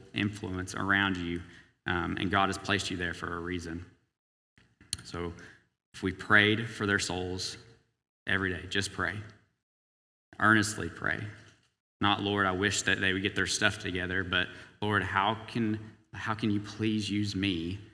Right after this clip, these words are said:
and convict their souls so that they are no longer separated from you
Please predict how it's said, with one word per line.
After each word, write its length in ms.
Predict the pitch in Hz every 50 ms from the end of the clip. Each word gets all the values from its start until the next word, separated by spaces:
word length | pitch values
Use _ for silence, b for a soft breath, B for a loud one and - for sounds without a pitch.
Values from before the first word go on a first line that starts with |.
| _ _ _ _ _ -
and 120 | 92 92
convict 360 | - 101 95 90 110 107 110
their 120 | - 117 117
souls 560 | 107 - 98 95 90 85 92 101 101 - B B B B B B B _ _
so 160 | - - 95
that 120 | 95 92
they 120 | 90 98 98
are 100 | 98 95
no 160 | 95 98 98
longer 280 | 104 104 107 104 98 95
separated 580 | - - 104 95 - 95 90 90 87 87 85
from 240 | - - 87 85 85
you 220 | 85 85 87 92